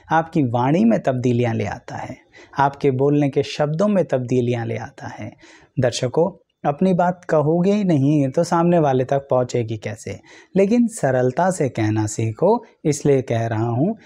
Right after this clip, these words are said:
संयम शक्ति को अगर आपने बना लिया ना, तो एकादश भाव के राहु को आपने साध लिया, फिर कमाल होगा।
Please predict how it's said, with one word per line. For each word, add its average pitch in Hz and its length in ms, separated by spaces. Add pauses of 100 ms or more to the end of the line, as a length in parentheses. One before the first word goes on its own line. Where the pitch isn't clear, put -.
(180)
संयम 220 540
शक्ति - 460
को 160 180
अगर 143 140
आपने 143 300 (100)
बना 135 320
लिया 127 260
ना, 147 280 (320)
तो 160 60
एकादश 165 580
भाव 131 340
के 160 220
राहु 123 460
को 156 180 (180)
आपने 131 380
साध 139 500
लिया, 120 720 (540)
फिर 233 460
कमाल 156 400
होगा। 113 400